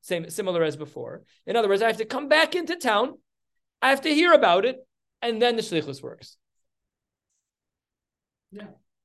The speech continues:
Speaker 1: Says the Gemara, "So then l'chishama, lefer lahu." So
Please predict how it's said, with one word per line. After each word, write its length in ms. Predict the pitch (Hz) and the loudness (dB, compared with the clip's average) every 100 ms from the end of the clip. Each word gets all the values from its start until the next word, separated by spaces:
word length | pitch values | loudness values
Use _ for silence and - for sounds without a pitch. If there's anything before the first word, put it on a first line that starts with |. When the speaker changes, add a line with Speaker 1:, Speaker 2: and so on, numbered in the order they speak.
| _ _ | _ _
Speaker 1:
Says 260 | - 151 | -2 0
the 80 | 147 | 0
Gemara, 880 | 151 151 180 208 151 147 147 151 160 - | -4 0 2 2 2 0 -2 -4 -8 -8
"So 160 | 214 | -2
then 200 | 220 294 | 2 2
l'chishama, 540 | 302 370 - 392 277 165 | 2 0 0 0 0 2
lefer 260 | 175 180 | 2 2
lahu." 320 | 240 208 233 - _ _ | 0 -2 -4 -10 _ _
So 280 | 196 208 | -12 -12